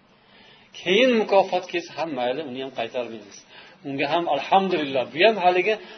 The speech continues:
xamir uchidan patirdek. Bu dunyodagi odamlar tomonidan qilingan taqdir.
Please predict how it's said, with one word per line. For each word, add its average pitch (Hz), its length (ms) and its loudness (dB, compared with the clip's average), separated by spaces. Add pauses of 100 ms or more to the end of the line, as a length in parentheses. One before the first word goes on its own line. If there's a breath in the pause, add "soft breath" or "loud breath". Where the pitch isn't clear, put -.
(100)
xamir 180 320 0
uchidan 160 400 -4
patirdek. 190 540 2 (500 loud breath)
Bu 208 120 -6
dunyodagi 160 680 2
odamlar 151 440 -2
tomonidan 170 460 0
qilingan 190 400 -2
taqdir. 202 380 2